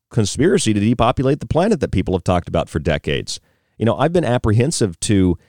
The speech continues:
to take on the whole idea of what is encompassed in such an, in such an i-,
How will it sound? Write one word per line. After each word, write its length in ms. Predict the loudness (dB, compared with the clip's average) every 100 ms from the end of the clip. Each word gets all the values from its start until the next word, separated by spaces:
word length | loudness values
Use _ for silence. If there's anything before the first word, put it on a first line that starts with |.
| _ _ _ _ -6
to 440 | 0 2 4 2 0
take 300 | 0 0 -2
on 560 | 0 4 4 2 -2 -6 _ _ _ _ _ _ _
the 180 | -4 -2
whole 420 | -2 0 2 2 2
idea 640 | 0 0 0 2 2 2
of 220 | -2 -6
what 260 | -2 -2 0
is 460 | 0 0 -2 -6 -12 -10
encompassed 800 | -10 -4 -2 0 -2 -4 -6 -6
in 160 | -4
such 280 | -2 -2 -2
an, 140 | -4 -4
in 160 | -8 -4
such 280 | -4 -2
an 80 | -2
i-, 220 | -2 -4